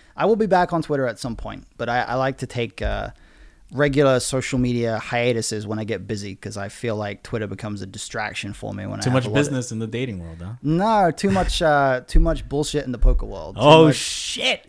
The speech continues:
Speaker 2: Bang,
Speaker 1: Yeah.
Speaker 2: bang.
Speaker 1: I, I mean, it's not, it's not bang, bang. Like, nobody, nobody would argue at this point that poker is full of, like, needless beef going on between different
Speaker 2: Yeah.
Speaker 1: players.
Speaker 2: Yeah, I
Speaker 1: Like,
Speaker 2: could see that.
Speaker 1: like,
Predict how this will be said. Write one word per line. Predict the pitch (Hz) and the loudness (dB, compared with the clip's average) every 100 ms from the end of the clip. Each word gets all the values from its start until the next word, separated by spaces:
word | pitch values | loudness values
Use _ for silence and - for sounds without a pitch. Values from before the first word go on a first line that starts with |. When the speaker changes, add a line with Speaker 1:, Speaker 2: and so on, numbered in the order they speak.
| - | -8
Speaker 2:
Bang, | 170 190 226 | 0 2 4
Speaker 1:
Yeah. | 208 | 2
Speaker 2:
bang. | 156 175 214 247 196 110 87 | 2 2 4 4 2 -2 -6
Speaker 1:
I, | 170 180 | 0 4
I | 165 | 4
mean, | 185 175 143 - 135 - | 4 2 0 -6 -20 -18
it's | 135 | -6
not, | 170 156 | -4 -4
it's | 147 | -2
not | 180 131 | -4 0
bang, | 143 139 | 0 0
bang. | 127 131 131 | 0 0 0
Like, | 127 120 | 0 0
nobody, | 143 143 143 131 - - _ _ | 0 4 4 2 -4 -20 _ _
nobody | 147 175 170 156 | 0 2 4 4
would | 139 | 4
argue | 127 135 147 127 | 4 2 2 0
at | |
this | 120 - | 0 -2
point | 127 117 | -2 -2
that | 104 | -4
poker | - 123 120 117 | -2 -2 -2 -6
is | - | -6
full | - 120 | -2 0
of, | 113 | 0
like, | 107 110 - | -4 -6 -4
needless | 117 123 123 110 | -2 0 -2 -4
beef | 139 123 117 - | -6 -4 -4 -6
going | - 110 113 | -6 -4 -4
on | 110 107 | -4 -6
between | 101 117 110 | -6 -6 -4
different | 110 185 | -2 0
Speaker 2:
Yeah. | 190 | 2
Speaker 1:
players. | 196 110 107 113 | 0 -2 -4 -4
Speaker 2:
Yeah, | 139 | -2
I | |
Speaker 1:
Like, | 147 | 0
Speaker 2:
could | - | 0
see | 139 | 0
that. | 110 110 127 | 0 -2 -4
Speaker 1:
like, | 135 127 | -8 -8